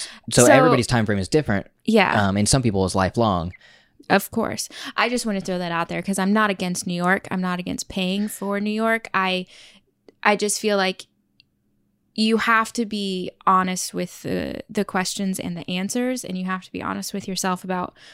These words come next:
Speaker 2: why you're here, what you're doing, you know, what
Speaker 1: Mm-hmm.
Speaker 2: your true values are,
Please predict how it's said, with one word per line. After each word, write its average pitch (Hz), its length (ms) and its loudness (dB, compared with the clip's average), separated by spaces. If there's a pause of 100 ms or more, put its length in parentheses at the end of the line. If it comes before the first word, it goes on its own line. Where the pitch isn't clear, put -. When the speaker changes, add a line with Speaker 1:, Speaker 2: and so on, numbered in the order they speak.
(120)
Speaker 2:
why 247 200 2
you're 262 140 2
here, 233 280 2
what 214 220 0
you're 220 100 0
doing, 208 480 -2 (140)
you 208 160 -2
know, 185 160 -2
what 208 300 4
Speaker 1:
Mm-hmm. 170 80 -2
Speaker 2:
your 226 80 4
true 220 220 0
values 190 460 2
are, 175 320 -2